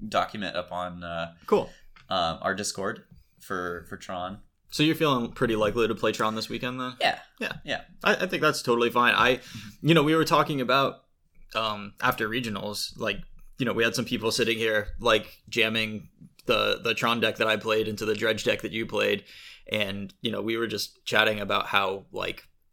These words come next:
Speaker 2: I, I didn't realize until I played it a couple of times just how, like, atrocious Dredge's matchup against Tron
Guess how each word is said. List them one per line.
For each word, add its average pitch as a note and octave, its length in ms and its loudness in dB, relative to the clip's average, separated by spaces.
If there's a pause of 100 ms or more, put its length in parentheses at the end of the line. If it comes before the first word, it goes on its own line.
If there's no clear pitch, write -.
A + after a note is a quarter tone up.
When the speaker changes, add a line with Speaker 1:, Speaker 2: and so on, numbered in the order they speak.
Speaker 2:
I, G#2+ 260 2 (240)
I C3+ 200 4
didn't B2+ 300 0
realize A2 440 4
until G#2 200 0
I G2+ 80 2
played A2 260 2
it G2+ 80 -2
a G2 40 -4
couple G#2 300 -4
of F#2+ 80 -6
times G2+ 340 -2
just - 380 -4
how, G#2 260 0
like, G2 280 -4
atrocious G#2 600 -2
Dredge's G2+ 380 -4
matchup G2 360 -2
against G2+ 320 -4
Tron A#2 420 -2